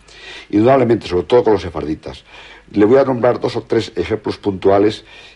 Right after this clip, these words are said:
que nos, eh, nos lo, nos, nos marcará muy bien, este, nos, nos aleccionará muy bien.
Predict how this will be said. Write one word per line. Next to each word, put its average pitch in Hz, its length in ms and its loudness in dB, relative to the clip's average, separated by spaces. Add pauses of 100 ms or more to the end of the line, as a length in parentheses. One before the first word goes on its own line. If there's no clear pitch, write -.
(140)
que 98 140 -2
nos, 95 280 -4
eh, 57 320 -6
nos 92 760 -6
lo, 95 200 0
nos, 92 320 -4
nos 92 200 -6
marcará 98 380 0
muy 123 160 0
bien, 98 220 2
este, 85 380 -4
nos, 80 200 -10
nos 80 180 -12
aleccionará 95 460 0
muy 98 140 -2
bien. 80 180 -2